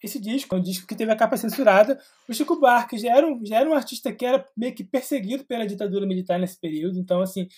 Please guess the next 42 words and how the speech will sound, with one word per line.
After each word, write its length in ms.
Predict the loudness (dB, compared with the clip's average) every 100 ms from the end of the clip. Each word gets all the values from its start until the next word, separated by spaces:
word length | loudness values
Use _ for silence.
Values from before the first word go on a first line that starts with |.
| -20 -4
a 80 | -2
ditadura 380 | -2 -4 -6 -6
militar 340 | -6 0 0 0
tinha 260 | -4 -4 -2
uma 160 | -4
coisa 180 | -6 -8
de 120 | -8
perseguir 420 | -6 -8 -6 -8
alguns 280 | -6 -6 -4
artistas, 600 | -6 -6 -8 -8 -8 -12
assim, 300 | -10 -10 -10 _ -20 -20 -16
e 40 | -8
começava 420 | -6 0 0 0
a 20 |
censurar 420 | -8 -8 0 2
meio 160 | 2 -4
que 100 | -8
sem 200 | -8 -6
critério. 680 | -6 -2 4 4 4 -2 -8 _ _ _ -14
É, 280 | -10 -10 -10
o 60 |
Taiguara 640 | 2 4 6 6 6 6 2
foi 120 | 0
um 60 |
artista 300 | -4 -6 -10
que 100 | -10
foi 160 | -4 -2
muito 320 | 0 0 -2
perseguido 480 | -6 -6 -6 -6 -4
pela 180 | -2 -2
ditadura 380 | -4 -10 -8 -8
militar, 420 | -10 -8 -6 -6
teve 160 | -4
a 60 | 2
carreira 300 | 2 2 0
dele 260 | 0 -2 0
muito 300 | 0 0 0
menor 320 | 2 4 2
do 80 | 0
que 100 | -8
poderia 360 | -8 -6 -6
ser, 440 | -6 -4 -2 -4